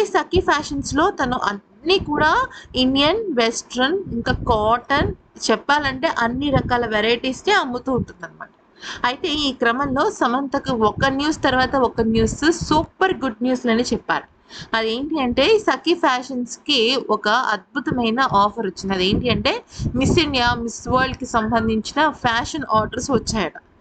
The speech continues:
అయితే దాన్ని చాలా గొప్పగా తను చెప్పింది. అయితే గత కొన్నాళ్ళుగా మయోసైటిస్‌తో బాధపడుతున్న సమంత తిరిగి మళ్ళీ కోలుకుని, ఆ త-, ఇప్పుడు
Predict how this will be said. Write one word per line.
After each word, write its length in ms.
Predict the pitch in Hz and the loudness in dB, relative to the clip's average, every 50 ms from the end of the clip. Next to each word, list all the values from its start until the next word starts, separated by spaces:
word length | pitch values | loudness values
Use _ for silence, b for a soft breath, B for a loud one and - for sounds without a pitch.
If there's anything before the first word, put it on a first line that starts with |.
| B B B B B 247 | B B B B B -2
అయితే 260 | 240 262 262 285 294 | -2 -2 -4 -6 -6
దాన్ని 400 | 254 226 247 240 233 240 262 262 247 254 | -2 0 -2 -2 -2 -4 -4 -2 -2 -2
చాలా 300 | - 285 254 226 233 240 | 0 2 2 2 2 0
గొప్పగా 480 | 233 214 208 - - 247 247 254 247 | -2 -4 -6 -4 -4 -2 0 2 0
తను 260 | 254 - 247 233 233 196 | 0 0 -4 -4 -4 -4
చెప్పింది. 360 | - 202 - - 180 170 - _ _ B B B B - 233 | -6 -6 -6 -6 -8 -10 -10 _ _ B B B B -2 -2
అయితే 240 | 233 262 254 311 330 | -2 -2 -2 -2 -2
గత 240 | 294 247 262 247 - 269 | 0 0 0 0 -2 -2
కొన్నాళ్ళుగా 720 | - 254 240 233 247 262 262 269 294 302 294 294 285 254 247 277 294 277 | 0 0 0 2 2 0 0 0 -2 -4 0 2 2 4 4 2 2 0
మయోసైటిస్‌తో 800 | 240 208 208 220 240 247 - 262 240 226 240 233 - - 240 220 | 0 0 0 -2 -4 -2 0 -2 -2 -2 -2 -6 -4 -2 -2 0
బాధపడుతున్న 640 | 196 214 208 208 208 - 226 208 - - 185 180 185 | 2 2 0 0 -2 -6 -12 -10 -6 -4 -4 -4 -4
సమంత 440 | 185 - 180 175 185 190 196 - 254 254 226 202 220 262 262 b b b b _ _ | -4 -8 -8 -8 -6 -6 -2 2 2 2 4 2 0 0 -2 b b b b _ _
తిరిగి 240 | 269 277 285 302 320 | -2 0 0 2 2
మళ్ళీ 340 | 330 302 277 254 254 254 254 | 2 2 2 2 0 -2 -4
కోలుకుని, 680 | 247 - 233 220 226 240 240 240 - 220 214 226 262 392 494 466 - _ _ _ _ - | 0 2 2 4 4 2 0 -2 -2 -2 0 0 0 0 -2 -4 -6 _ _ _ _ 0
ఆ 120 | - 202 208 | 2 2 2
త-, 200 | 202 - - 180 | 0 -2 -8 -10
ఇప్పుడు 320 | 156 - - - 311 285 | -10 -6 -2 0 2 4